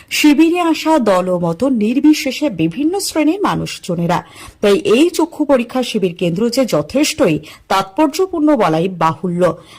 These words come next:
তাই আমরা যেন উদার্থ কণ্ঠে গাইতে পারি, "মোরা একে প্রেতে দুটি কুসুম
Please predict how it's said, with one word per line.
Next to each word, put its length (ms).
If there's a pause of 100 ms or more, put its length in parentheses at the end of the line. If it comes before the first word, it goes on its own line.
তাই 240
আমরা 540 (640)
যেন 380
উদার্থ 560
কণ্ঠে 500
গাইতে 400
পারি, 420 (600)
"মোরা 360 (300)
একে 420
প্রেতে 500
দুটি 280
কুসুম 380